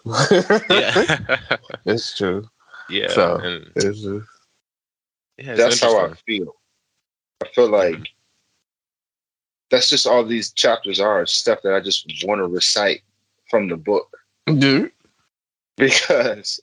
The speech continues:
Speaker 3: I agree with what she's saying and how she puts it. It's tough for
Speaker 2: Right.
Speaker 3: me to, like, really pull out so many individual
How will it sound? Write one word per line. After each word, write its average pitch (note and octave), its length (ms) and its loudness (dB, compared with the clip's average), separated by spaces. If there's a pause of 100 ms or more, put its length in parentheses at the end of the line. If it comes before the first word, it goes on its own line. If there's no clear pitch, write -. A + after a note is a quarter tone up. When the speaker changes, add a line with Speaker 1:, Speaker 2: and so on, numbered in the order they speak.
Speaker 3:
I A2 100 0
agree G2+ 500 -2
with F#2+ 400 -6
what G#2 220 -4
she's G2+ 200 -4
saying F#2+ 260 0
and D#2 120 -2
how F2 140 -4
she - 300 -2
puts G2 240 0
it. - 160 -10 (460)
It's - 160 -4
tough - 220 2
for D#2+ 120 -8
Speaker 2:
Right. - 20 -6
Speaker 3:
me E2+ 140 -6
to, D#2+ 60 -6
like, D#2+ 280 -4
really - 180 -12 (160)
pull F#2 180 0
out F2+ 280 0 (840)
so G#2+ 200 2
many F2+ 260 -2
individual F2+ 580 -4